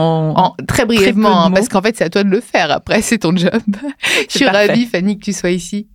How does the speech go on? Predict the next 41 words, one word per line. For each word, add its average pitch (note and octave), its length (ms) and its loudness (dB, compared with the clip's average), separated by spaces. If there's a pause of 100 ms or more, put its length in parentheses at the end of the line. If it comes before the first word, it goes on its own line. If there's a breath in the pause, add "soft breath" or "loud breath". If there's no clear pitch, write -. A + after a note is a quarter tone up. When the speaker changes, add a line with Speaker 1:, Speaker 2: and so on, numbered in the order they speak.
Speaker 2:
Merci G#3+ 280 0
beaucoup G3 200 2
de G3+ 60 2
me G3+ 60 2
recevoir. F#3+ 560 -2
Bonjour G3 240 0
à F3+ 100 0
toutes G3 240 -4
et G3 60 0
à F3+ 80 -2
tous. G#3+ 220 -8 (840 loud breath)
Speaker 1:
Alors, - 680 -2
Nature A3 440 -2
et G3+ 80 0
Découverte, F#3 640 -4 (200)
moi, F#3+ 200 -6
je F#3 140 -10
connais F3 380 -8
la E3+ 140 -8
marque, E3+ 640 -10 (140)
euh, - 60 -12 (200)
je F#3 100 -16
pense, F#3 280 -6
bah, E3+ 180 -10
en - 80 -6
même E3+ 140 -4
temps, F#3 100 -2
depuis F3+ 220 -4
ma D#3 100 -2
naissance, E3 400 -6
on D#3 60 -6
va - 80 -4
dire, F3 160 -10
c'est - 100 -16
un E3 80 -4
petit - 140 -12
peu - 120 -16
logique. - 400 -10 (440 loud breath)
Mais, F3+ 320 2
euh, D#3 720 0 (280)
vraiment, A3 680 0